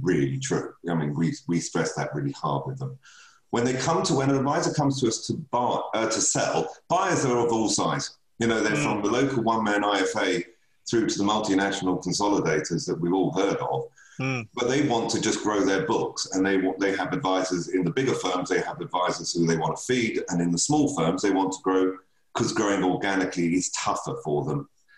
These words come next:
Speaker 1: um, especially in the current market where you can't get out and network and meet people. Sellers tend to fall into two camps. The first camp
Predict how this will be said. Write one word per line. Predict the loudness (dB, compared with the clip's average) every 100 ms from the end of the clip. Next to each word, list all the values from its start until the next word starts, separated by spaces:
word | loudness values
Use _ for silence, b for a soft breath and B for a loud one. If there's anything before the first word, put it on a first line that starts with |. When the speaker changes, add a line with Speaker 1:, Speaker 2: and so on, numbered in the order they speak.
| b b -4
Speaker 1:
um, | -2 -2
especially | -2 -2 -2 0 0
in | 0
the | -2
current | -2 -2 -4
market | -4 -6 -10 -12 -12 -4
where | -2
you | 0 -2
can't | -2 0
get | 0
out | -2
and | -2
network | -4 -4 -4 -4
and | -4
meet | -4 -6
people. | -12 -14 -20 _ B B B B B
Sellers | -4 0 2 2 2 0 0
tend | 0 0
to | -2 0
fall | 2 4 4 4 2
into | 2 0 -4 0
two | 2 2 0
camps. | -4 -4 -8 -12 -16 _ _ _ _ _ _ -4
The | 0
first | 0 0
camp | 0 0 -2